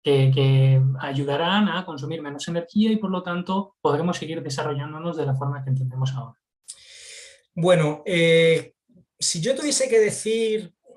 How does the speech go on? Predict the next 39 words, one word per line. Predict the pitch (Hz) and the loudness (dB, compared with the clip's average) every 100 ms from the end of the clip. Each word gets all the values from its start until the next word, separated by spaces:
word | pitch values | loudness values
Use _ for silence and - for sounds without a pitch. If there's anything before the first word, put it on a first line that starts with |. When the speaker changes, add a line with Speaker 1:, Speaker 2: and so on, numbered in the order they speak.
| _ | _
Speaker 2:
un | 220 233 | -2 2
gran | 233 196 185 | 4 4 0
mito | 233 247 160 | -2 -2 -4
que | 151 | -4
tiene | 165 165 | -6 -8
nuestra | 160 - 156 | -8 -6 -4
sociedad, | 160 127 151 220 180 | -4 -4 -2 -2 -2
¿no? | 196 285 - | -4 -6 -8
Y | 156 | -6
digo | 240 247 | 2 4
mito | 220 240 240 277 285 - | 4 2 6 4 4 -6
con | - 170 | -12 -8
conciencia | 151 131 226 294 226 | -6 -4 -2 -2 -4
de | 165 | -4
que | 151 | -4
digo | 151 147 | -4 -4
mito, | 160 269 262 214 - - - - | -2 -4 -2 -2 -4 -16 -20 -8
en | 151 | -4
el | |
sentido | 147 160 147 190 214 | -2 -2 -2 2 4
de | 208 | 4
que | 202 | 2
hay | 202 | 0
detrás | 180 185 202 - - | 0 -2 -2 -4 0
poco | 226 240 226 | 2 4 2
pensamiento | 185 - 175 185 180 | -2 -8 -14 -12 -12
científico | 175 156 233 247 247 262 165 | -12 -14 -14 -16 -16 -12 -8
y | |
mucho | 156 240 - - | -6 -6 -8 -12
pensamiento | 143 127 139 175 170 | -12 -12 -12 -12 -10
mágico, | 180 240 - 180 208 254 - _ _ _ | -8 -8 -10 -12 -10 -10 -12 _ _ _
diría | 165 175 196 233 240 | -10 -8 -4 0 0
que | 240 | 0
seri-, | - 202 214 | -4 -4 -4
es | 220 - | -4 -4
este | 226 - | -6 -6
que | 160 | -8
denuncias, | 160 160 196 214 151 135 | -8 -6 -8 -6 -6 -6
¿no? | 226 | -10